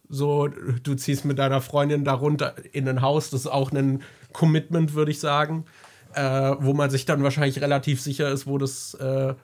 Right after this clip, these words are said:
vermutlich zumindest die nächsten Jahre hingehen wird. Äh, ja, deswegen bei mir ist viel Fragezeichen irgendwie. Da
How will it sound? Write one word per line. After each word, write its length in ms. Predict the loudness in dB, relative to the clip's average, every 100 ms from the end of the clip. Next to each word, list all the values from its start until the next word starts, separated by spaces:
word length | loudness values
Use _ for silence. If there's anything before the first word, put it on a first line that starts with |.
| _ -20 -2
vermutlich 560 | 4 4 4 2 -2
zumindest 440 | 0 0 0 0 -2
die 60 |
nächsten 280 | 0 0 0
Jahre 280 | 0 0 2
hingehen 440 | 2 0 -2 -2
wird. 260 | -2 -4 -6 _ -20 -20 _ _ _ -20 -20 -20 _ _ -6
Äh, 320 | -2 0 0 -4 -10
ja, 300 | -4 -4 -4 -12 _ -8
deswegen 380 | -6 -2 0 2
bei 100 | 2
mir 200 | 2 0
ist 160 | -4
viel 300 | -6 -4 -2
Fragezeichen 840 | -2 -6 -6 -4 -6 -4 -4 -4 -8
irgendwie. 640 | -8 -8 -8 -6 -4 -2
Da 440 | -2 -2 -2 -2